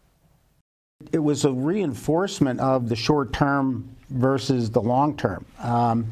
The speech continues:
in the case of working with the automotive, G M Ford and Chrysler in particular, back in those days, is a lot of decisions were made three years in advance of the launch of a vehicle that were, the center of gravity was get it cheap.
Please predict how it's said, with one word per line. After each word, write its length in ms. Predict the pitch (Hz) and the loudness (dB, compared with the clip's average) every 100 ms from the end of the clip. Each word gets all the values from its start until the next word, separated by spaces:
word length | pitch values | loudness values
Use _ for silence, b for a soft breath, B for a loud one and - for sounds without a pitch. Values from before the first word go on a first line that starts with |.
| B B B B B - | B B B B B -6
in 300 | 139 139 135 | 0 2 2
the 60 | |
case 300 | 120 156 147 | 4 4 4
of 140 | 147 120 | 0 2
working 340 | 139 147 127 | 0 2 0
with 160 | 127 127 | 0 0
the 120 | 131 | 2
automotive, 480 | 127 113 143 147 135 | 2 4 2 0 0
G 140 | 160 | 0
M 120 | 143 | 2
Ford 220 | 120 135 104 | 0 0 0
and 60 | |
Chrysler 380 | - 143 139 113 | 2 2 2 -6
in 60 | 104 | -4
particular, 560 | 104 190 208 131 117 | -2 -2 0 0 -2
back 440 | 110 - 117 113 113 | -4 -2 0 0 -2
in 120 | 104 | -2
those 240 | 104 95 | -4 -6
days, 380 | 110 - 117 - B B B B B | -6 -6 -6 -8 B B B B B
is 480 | 160 160 156 147 - | 2 4 4 2 0
a 40 | 147 | 0
lot 280 | 139 175 208 | 4 2 2
of 100 | 165 | 0
decisions 560 | 156 185 165 147 127 | 0 0 0 -2 -2
were 220 | 127 135 | 0 0
made 680 | 123 120 135 139 143 135 120 | -2 -2 0 2 2 2 -2
three 300 | - 151 147 | -2 2 4
years 540 | 143 135 131 135 123 | 4 2 2 0 0
in 80 | 123 | 0
advance 640 | 117 107 131 127 123 113 - | -2 0 0 2 0 -2 -4
of 260 | 131 120 110 | 2 2 2
the 60 | 110 | 0
launch 400 | 120 123 123 120 | 2 0 0 -2
of 100 | 107 | 0
a 40 | |
vehicle 600 | 110 180 208 123 110 113 B B B B | 2 0 2 2 2 -4 B B B B
that 240 | 120 143 | 2 2
were, 320 | 135 139 131 127 | 2 2 2 2
the 180 | 120 | 0
center 300 | 120 175 170 | 0 2 2
of 80 | 120 | 0
gravity 460 | 117 139 160 127 117 | 2 2 2 0 -2
was 480 | 113 117 117 107 - - - - - 117 | -2 -2 -4 -6 -14 -20 -14 -12 -6 0
get 160 | 135 | 2
it 320 | 127 127 - | 0 -4 -14
cheap. 340 | - - 123 | -2 0 0